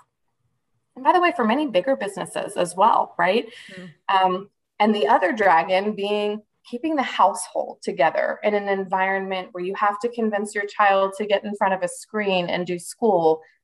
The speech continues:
Speaker 1: when their toys or their video games are right down the hall, right?
Speaker 2: Mm-hmm.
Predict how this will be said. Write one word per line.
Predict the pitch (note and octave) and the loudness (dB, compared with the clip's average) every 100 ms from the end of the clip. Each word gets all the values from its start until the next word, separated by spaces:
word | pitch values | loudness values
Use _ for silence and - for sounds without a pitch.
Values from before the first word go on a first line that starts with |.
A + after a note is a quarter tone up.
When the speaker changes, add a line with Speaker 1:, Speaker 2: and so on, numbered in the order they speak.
| - | -2
Speaker 1:
when | G3+ | 0
their | G3+ G3 | 2 0
toys | - A#3+ A#3 A3+ | 2 2 4 4
or | G#3 | 2
their | F#3 F#3 | -2 0
video | A#3+ A3+ F#3 | 0 2 2
games | F#3 F3+ F3 G#3 | 2 0 -2 -4
are | F3 | -4
right | F#3 G#3 A3 | -2 -4 0
down | G3 G3+ | 0 0
the | E3+ | -4
hall, | - A#3+ - - _ | 2 2 2 -6 _
right? | F3+ F#3 A3 | -2 -2 -4
Speaker 2:
Mm-hmm. | - D#3+ | -10 -20